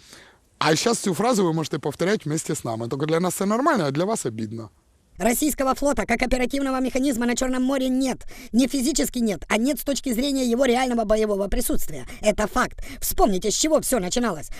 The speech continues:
Speaker 2: Остров Змеиный, помните, который наши морские пехотинцы взяли? Где это всё? Где продовольственный контроль за сделкой, когда все суда Украины досматривались, в том числе с помощью нашего флота? Где?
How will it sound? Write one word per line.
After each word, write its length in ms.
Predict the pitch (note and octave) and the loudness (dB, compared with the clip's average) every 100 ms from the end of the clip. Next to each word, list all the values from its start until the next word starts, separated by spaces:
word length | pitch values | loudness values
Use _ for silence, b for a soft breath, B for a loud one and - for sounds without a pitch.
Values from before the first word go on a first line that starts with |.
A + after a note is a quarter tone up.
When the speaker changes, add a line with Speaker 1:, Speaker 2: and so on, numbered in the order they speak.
| B | B
Speaker 2:
Остров 320 | C#4 - C#4 | 4 4 2
Змеиный, 380 | A#3 C#4 E4 A3+ | 2 2 2 2
помните, 420 | D#4+ F4 B3 F#3+ | 4 2 2 0
который 380 | A#3 A#3 A3+ A3+ | 0 0 0 2
наши 260 | A#3 A3+ | 0 0
морские 300 | G#3+ G#3+ A#3 | 0 0 0
пехотинцы 460 | F#3+ A3 A#3 G#3 F#3 | 0 0 -2 -2 -4
взяли? 280 | E3 E3 D3+ | -4 -4 -4
Где 280 | G3 F4 - | 2 2 4
это 140 | G3 | 0
всё? 260 | - A#3+ E3 B - | -2 -2 -4 B -2
Где 280 | A#3+ E4 | 4 6
продовольственный 640 | - A#3+ B3+ A#3+ - A#3+ A3+ | 6 4 4 2 0 0 0
контроль 400 | B3 A#3 C4 F3+ | 0 2 0 0
за 140 | G#3+ | 0
сделкой, 380 | F#3 C4+ G#3 G3+ | 0 0 0 -2
когда 240 | G#3+ G#3 | 0 0
все 200 | A3 C#4 | 0 0
суда 240 | - A3 G#3 | 0 2 2
Украины 360 | F#3+ C#4+ B3 | 0 -2 -2
досматривались, 720 | F3 A#3+ B3+ B3+ F3+ E3+ D3+ - B - | 0 0 0 -2 -2 -6 -6 -8 B -2
в 60 | |
том 160 | - G#3+ | 0 0
числе 300 | A#3 A#3+ A#3 | -2 -2 -2
с 60 | |
помощью 360 | - A#3 F#3+ A#3 | 0 -2 0 -2
нашего 280 | G#3 - G3+ | -2 -2 -4
флота? 320 | C4 G#3+ D3 C3+ B | 0 0 0 -8 B
Где? 400 | G3+ A#3 D4+ A#3+ | -2 2 4 2